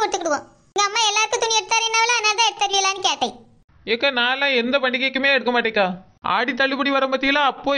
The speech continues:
Speaker 2: எனக்கு தேவையான ட்ரெஸ் எடுத்துருவேன். விலை கொஞ்சம் கம்மியா இருக்கும் பத்தியெல்லாம், அதனால தான் அப்போ எடுக்குது. வேற பண்டிகைக்குன்னு நான்லாம் துணி எடுத்ததே கிடையாதுக்கா. இங்க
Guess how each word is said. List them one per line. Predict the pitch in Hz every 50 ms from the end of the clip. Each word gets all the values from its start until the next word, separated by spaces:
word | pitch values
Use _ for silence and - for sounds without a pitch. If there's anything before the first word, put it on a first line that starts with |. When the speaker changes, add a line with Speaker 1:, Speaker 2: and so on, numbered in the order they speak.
| 262
Speaker 2:
எனக்கு | 247 247 240 247 -
தேவையான | 240 240 240 240 247 254 254 247
ட்ரெஸ் | - 233 233 240 254
எடுத்துருவேன். | 240 240 - 202 185 165 - - - - - _ _ - 180
விலை | 190 220 254 247
கொஞ்சம் | 277 269 269 277 277
கம்மியா | 254 247 262 277
இருக்கும் | 277 277 285 277
பத்தியெல்லாம், | 285 262 294 302 311 311 285
அதனால | 254 247 254 262 262 247
தான் | 302 277
அப்போ | - 254 233
எடுக்குது. | 214 185 190 175 151 147 - - - _ _ _ _ - -
வேற | 208 226 247 233 240
பண்டிகைக்குன்னு | 220 233 240 262 277 285 285 285 285 302 302 277
நான்லாம் | 262 254 262 277 262
துணி | 269 247 254 240
எடுத்ததே | 240 247 240 247 262 262
கிடையாதுக்கா. | 240 220 214 214 190 196 202 175 170 170 156 - - - _ - 185
இங்க | 185 202